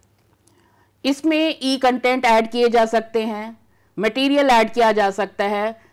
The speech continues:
जिसमें इस क्विज की अंडरस्टैंडिंग हो और स्टूडेंट बेटर प्रिपेयर कर सके।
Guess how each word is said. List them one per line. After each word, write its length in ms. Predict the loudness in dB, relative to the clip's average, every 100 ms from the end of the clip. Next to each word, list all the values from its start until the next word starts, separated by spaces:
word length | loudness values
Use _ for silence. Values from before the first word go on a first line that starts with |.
| _ -8
जिसमें 440 | -6 -2 -2 -2
इस 100 | -4
क्विज 500 | -6 0 2 0 -4
की 320 | -10 -8 -6
अंडरस्टैंडिंग 840 | -2 0 0 0 2 2 2 0 2
हो 240 | 4 2
और 300 | 0 2 2
स्टूडेंट 640 | 0 -4 -4 -2 -2 -4 -14 _ -2
बेटर 340 | 0 2 2
प्रिपेयर 380 | 2 0 2 0
कर 160 | 0
सके। 360 | -4 -6 -10 -16